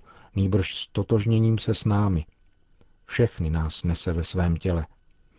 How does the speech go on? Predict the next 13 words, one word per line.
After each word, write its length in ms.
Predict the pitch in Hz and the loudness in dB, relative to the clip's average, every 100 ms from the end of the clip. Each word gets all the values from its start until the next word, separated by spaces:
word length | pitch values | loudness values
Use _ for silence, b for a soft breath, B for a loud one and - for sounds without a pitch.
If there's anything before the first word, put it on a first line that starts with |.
| B B - | B B -4
A 100 | 98 | -2
tak 240 | 101 - | -2 0
je 100 | 98 | 0
celá 360 | - 110 117 123 | 2 2 4 4
jeho 220 | 120 127 | 2 0
existence 760 | 95 95 110 - 107 104 - | -2 -2 -2 0 0 0 -2
člověka 680 | 87 98 98 104 101 - 104 _ | -4 0 0 2 0 -2 -6 _
i 80 | - | -8
syna 420 | - 98 98 104 b b b b b | -4 0 2 0 b b b b b
voláním 680 | - 85 104 107 117 117 117 | -6 0 2 4 4 4 2
k 60 | 113 | 0
srdci 360 | - 101 - 92 | -4 -4 -2 -2
Boha. 320 | 90 78 | -2 -2